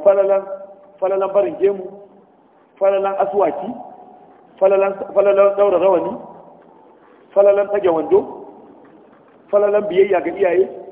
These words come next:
irin dai wa'annan wa'azuzzuka, nan ne suke karkata zuwa gare shi. Ina fatan gane wannan.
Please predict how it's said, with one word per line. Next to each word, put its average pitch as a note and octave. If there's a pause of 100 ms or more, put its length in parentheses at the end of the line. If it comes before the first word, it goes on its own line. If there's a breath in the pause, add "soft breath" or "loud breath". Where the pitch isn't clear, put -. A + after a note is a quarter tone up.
(160)
irin C4+
dai A3+
wa'annan F#3
wa'azuzzuka, G3 (960)
nan A3+
ne G3+
suke F3
karkata E3+
zuwa E3
gare C#3+
shi. - (1700)
Ina F#3
fatan F3
gane F3+
wannan. D3+